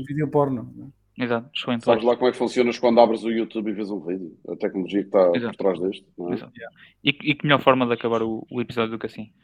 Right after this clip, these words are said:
Speaker 2: André, onde é que as pessoas te podem encontrar? Eh, Twitter,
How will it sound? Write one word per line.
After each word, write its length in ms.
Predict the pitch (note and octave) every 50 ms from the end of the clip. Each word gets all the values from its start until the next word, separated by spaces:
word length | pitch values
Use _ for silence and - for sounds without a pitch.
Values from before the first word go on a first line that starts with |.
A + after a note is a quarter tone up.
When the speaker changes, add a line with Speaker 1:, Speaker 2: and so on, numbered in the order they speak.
| - - - - - _ -
Speaker 2:
André, 320 | C#3+ D3 D#3 C#3 A2 - - _ _ _ _ _ -
onde 140 | - D#3 F3+
é 40 | F3
que 60 | -
as 60 | -
pessoas 180 | - F3+ D#3+ -
te 40 |
podem 180 | - E3 D3+ C#3+
encontrar? 380 | C3+ - C#3 B2 A#2 A2 G#2 - _ _ -
Eh, 720 | A#2+ B2 B2 B2 A#2+ A#2 A2+ A2 A2+ A2 A2 A2 A2 A2 A2 - -
Twitter, 440 | - C3 D#3 E3+ E3+ - E3 D#3